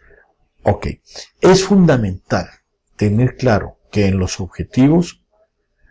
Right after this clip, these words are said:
debe haber indicadores de seguimiento, algo que permita medir, que permita evaluar cuantitativamente también es esencial. Eh, de pronto desde el punto de vista social decimos, "No,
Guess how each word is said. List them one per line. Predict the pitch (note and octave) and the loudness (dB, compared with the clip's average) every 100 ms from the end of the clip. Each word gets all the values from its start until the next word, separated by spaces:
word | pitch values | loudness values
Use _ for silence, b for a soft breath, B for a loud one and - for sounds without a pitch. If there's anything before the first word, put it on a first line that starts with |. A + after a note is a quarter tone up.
| _ - | _ -10
debe | A2 C3 C#3+ | -2 0 2
haber | C#3 D3 E3 A2 | 0 0 0 -2
indicadores | F2+ E2+ F2 E2+ E2+ F#2 F#2+ | -4 -6 -6 -6 -4 -2 -2
de | F#2 | -4
seguimiento, | F2 - E2 D#2+ F2+ F2+ E2 - _ _ _ b b b b | -8 -8 -10 -8 -4 -4 -4 -10 _ _ _ b b b b
algo | G#2 A#2+ | -2 -2
que | - B2+ | 0 -2
permita | G2+ G2+ G#2+ - A2+ | -2 -2 -4 -4 -6
medir, | A2+ G#2+ F#2 F#2 C3+ D3+ A#2 - | -4 -4 -4 -4 -4 -2 -4 -6
que | - | -16
permita | - F2+ F#2+ A2 A2 - A#2+ A#2 - B B _ _ _ _ | -12 -10 -6 -4 -4 -4 -4 -4 -10 B B _ _ _ _
evaluar | - A#2+ A2 A#2 B2 B2 A#2+ | 0 4 4 4 6 4 2
cuantitativamente | C3+ A#2 A2 - A2 - G2 - C3+ B2 B2 C#3 A#2+ - A#2 | 0 0 -2 -8 -12 -10 -10 -6 -4 -2 -2 0 -2 -6 -10
también | - G2 G#2 A2 A2 | -6 -4 -2 -2 -2
es | G#2+ - - _ b b b _ - | -4 -8 -18 _ b b b _ -4
esencial. | B2 - F#2+ F#2 - B2 G#2 D#2+ - b b b | -2 -2 -6 -6 -2 0 0 -2 -8 b b b
Eh, | - G2+ G2+ A2 | -8 -6 -6 0
de | B2+ | 0
pronto | C3+ D3+ D3+ D#3 | 4 2 4 4
desde | B2+ A#2+ | 4 2
el | A2+ | 0
punto | C#3+ C3+ D3+ | -2 2 4
de | C#3 | 6
vista | C3 - C3+ | 4 2 -2
social | - A2 - A#2 | 0 -2 -2 0
decimos, | B2+ A2 C#3 C#3 | 0 0 0 2
"No, | D3 D#3+ C#3+ C3+ B2+ C3 C3+ C3 | 2 2 4 2 2 2 0 -2